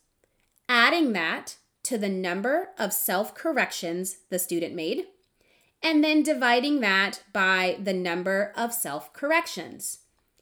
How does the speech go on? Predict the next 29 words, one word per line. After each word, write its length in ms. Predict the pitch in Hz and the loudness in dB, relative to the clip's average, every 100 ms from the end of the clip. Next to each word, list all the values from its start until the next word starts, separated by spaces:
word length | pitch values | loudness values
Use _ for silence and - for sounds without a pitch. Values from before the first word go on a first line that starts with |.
| _ | _
So 200 | - - | -6 0
using 540 | 247 233 247 262 311 311 | 0 2 0 0 0 0
the 80 | 320 | -2
previous 500 | 277 240 233 220 214 | -4 -4 0 0 -2
example, 680 | 185 180 170 247 330 427 - _ _ _ - | -6 -6 -6 -2 -2 -4 -16 _ _ _ -10
let's 320 | 254 262 - | -2 0 0
say 220 | - 269 | 0 2
that 220 | 262 240 247 | 2 -2 -2
the 60 | |
student 460 | 247 - 208 214 160 | -4 -2 -2 -2 -4
had 200 | 196 170 | -6 -8
five 680 | - 196 196 196 190 202 - _ - | -6 -2 2 2 0 -4 -8 _ -4
errors, 600 | 190 156 78 55 - - _ _ _ _ _ _ - | -2 -2 -4 -8 -8 -10 _ _ _ _ _ _ -4
but 540 | 285 370 233 - - _ _ | 0 2 2 0 -6 _ _
the 120 | 254 | 0
student 460 | 247 - 247 247 - | 0 -2 0 -2 -2
also 440 | 240 370 - 220 | -2 -2 0 -2
had 380 | 220 214 196 - | -2 -4 -6 -6
three 640 | 220 269 311 190 233 - _ | -6 0 0 0 -4 -8 _
self-corrections 1300 | - - 214 190 - 247 240 339 - 156 139 139 - - | -6 -2 0 -2 -4 -4 -4 -4 -4 -6 -6 -8 -10 -10
to 140 | 185 | -6
those 240 | 165 147 - | -4 -6 -8
errors. 560 | 170 - - - - _ _ _ _ _ _ | -10 -12 -12 -12 -14 _ _ _ _ _ _
We 240 | 240 285 330 | -2 2 2
would 240 | 381 302 | 2 -2
do 240 | 233 185 | 0 -2
five 680 | 170 - 214 233 311 370 - | -2 -2 0 2 0 -2 -8
plus 360 | - 269 349 - | -6 -2 -2 -4
three, 520 | 226 180 156 254 - | -4 -4 -4 -6 -10